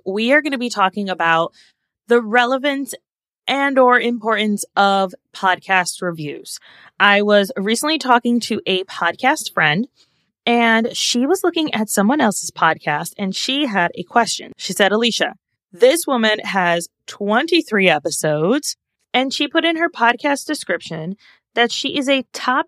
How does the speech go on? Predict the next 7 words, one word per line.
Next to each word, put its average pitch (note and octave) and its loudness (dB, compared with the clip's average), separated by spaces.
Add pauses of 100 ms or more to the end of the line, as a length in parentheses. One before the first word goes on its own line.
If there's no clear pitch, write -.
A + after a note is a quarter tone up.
two C#4 -2
point D4+ -2
five B3 2
percent - -4 (140)
ranked G3 -2 (160)
global F3+ 0
podcast." - -2